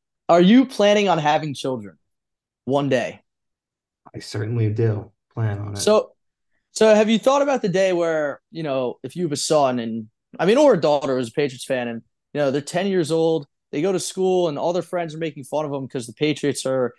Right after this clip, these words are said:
Speaker 1: you know, have now gone twenty-five years without, um, you know, having a record above five hundred. And they come home, they're like, "Daddy,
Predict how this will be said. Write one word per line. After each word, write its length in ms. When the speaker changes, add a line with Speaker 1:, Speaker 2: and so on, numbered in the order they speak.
Speaker 1:
you 60
know, 120
have 100
now 200
gone 300
twenty-five 580
years 400
without, 460
um, 520
you 120
know, 280
having 320
a 60
record 380
above 280
five 240
hundred. 380
And 80
they 120
come 200
home, 260
they're 80
like, 220
"Daddy, 540